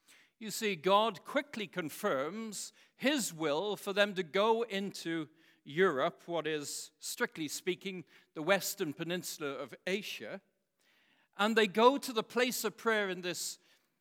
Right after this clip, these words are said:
cosmopolitan city of Philippi. And in this city, there is a lady called Lydia. And that remarkable testimony to the grace of God in the gospel, the Lord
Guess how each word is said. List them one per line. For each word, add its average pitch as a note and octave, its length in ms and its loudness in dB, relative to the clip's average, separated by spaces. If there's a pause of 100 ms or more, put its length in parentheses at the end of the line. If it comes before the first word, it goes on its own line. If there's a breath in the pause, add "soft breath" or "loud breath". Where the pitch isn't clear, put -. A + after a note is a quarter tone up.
(120)
cosmopolitan G3+ 1000 2
city F#3+ 460 -4
of E3 100 -6
Philippi. F3+ 720 -6 (1400 soft breath)
And G3+ 200 6
in C4 280 8
this B3 180 4
city, A3 720 -2 (800 soft breath)
there G#3+ 300 4
is G#3+ 160 4
a A3 80 2
lady A3+ 420 2
called G#3 540 0 (220)
Lydia. F3+ 500 0 (1040)
And G3 160 -2
that A3 240 4
remarkable G#3+ 1000 4
testimony F3+ 840 -4
to - 120 -10
the F#3+ 120 -4
grace G3 460 0
of E3+ 140 -4
God F#3+ 220 2
in F#3 120 -8
the F3 60 -6
gospel, F3 520 -4 (240 loud breath)
the G3+ 100 2
Lord G#3+ 320 6